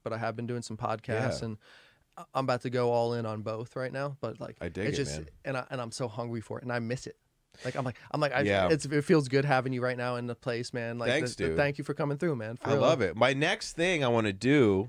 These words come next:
Speaker 2: just on, you know, that kinda note, is do my show live.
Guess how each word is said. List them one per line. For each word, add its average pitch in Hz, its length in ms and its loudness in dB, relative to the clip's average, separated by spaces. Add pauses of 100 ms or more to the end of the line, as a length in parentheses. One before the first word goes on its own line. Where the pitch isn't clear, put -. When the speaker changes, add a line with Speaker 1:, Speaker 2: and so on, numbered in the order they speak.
Speaker 2:
just - 220 -10 (220)
on, 87 280 0
you 95 80 -4
know, 82 120 2
that 82 220 2
kinda 90 180 -4
note, 87 180 2
is 85 160 -4
do 110 560 8 (320)
my 104 320 4
show 101 420 0
live. 85 600 -2